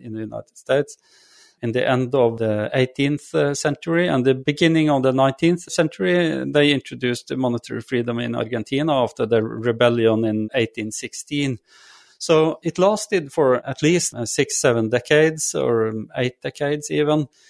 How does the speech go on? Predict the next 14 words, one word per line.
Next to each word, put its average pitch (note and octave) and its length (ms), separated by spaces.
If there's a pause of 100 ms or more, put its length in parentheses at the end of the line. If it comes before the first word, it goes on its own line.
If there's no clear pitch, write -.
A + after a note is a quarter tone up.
(180)
in B2+ 140
those A2+ 260
two A2+ 200
countries. A#2 520
So C3+ 140
it's C#3+ 300
not G3+ 200
very A#2+ 440
old D#3+ 400
concept. - 520
It's - 240
quite - 380
recent B2+ 460 (200)
historical A2 680